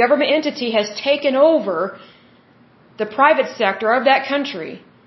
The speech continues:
and has tried to take over the currency and the banking system, it has always failed. Always. And it, it has always led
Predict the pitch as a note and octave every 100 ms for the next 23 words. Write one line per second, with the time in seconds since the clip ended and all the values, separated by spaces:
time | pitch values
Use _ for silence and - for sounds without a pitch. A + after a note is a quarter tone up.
0 | _ _ _ A3 A3 G#3+ - - C4 C#4
1 | D4+ D4 C#4 C4 C4+ C4+ G#3+ - D4 C#4+
2 | C#4 C4 A#3 G3+ A3+ D4+ A#3+ A3 - F#3
3 | G#3 F#3+ A3+ F#3+ - A#3+ B3 A#3 - -
4 | A#3 D3+ - - - _ _ _ _ _
5 | _ _ _ _ - - - - - A#3
6 | C#4 A3+ - - - _ _ _ _ _
7 | _ _ _ _ _ _ _ - - -
8 | - - - - - A3 A3+ A3 B3+ -
9 | A3+ B3 G#3+ B3+ D4+ D4 C4+ - C4 C#4
10 | C#4